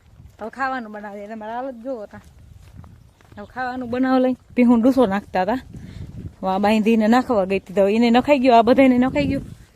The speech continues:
ખાવાનું બનાવવામાં બીજું જ બધું બનેલું છે, ખાલી એક રીંગણાનો ઓરો કરવાનો છે, તે ઈ તો કરતા વાર નહીં લાગે, એટલે ફટાફટ કરી લે. બીજું જ બનાવી,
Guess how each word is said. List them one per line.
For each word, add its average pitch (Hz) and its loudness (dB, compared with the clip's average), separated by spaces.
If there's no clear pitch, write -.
ખાવાનું 294 -8
બનાવવામાં 302 -6
બીજું 302 -10
જ - -14
બધું 311 -10
બનેલું 330 -8
છે, 359 -14
ખાલી 277 -14
એક 262 -14
રીંગણાનો 262 -10
ઓરો 262 -10
કરવાનો 240 -10
છે, 247 -14
તે 247 -18
ઈ 247 -16
તો 233 -14
કરતા 233 -12
વાર 233 -8
નહીં 254 -10
લાગે, 240 -10
એટલે 208 -14
ફટાફટ 240 -16
કરી 254 -14
લે. 226 -12
બીજું 220 -16
જ 202 -18
બનાવી, 226 -10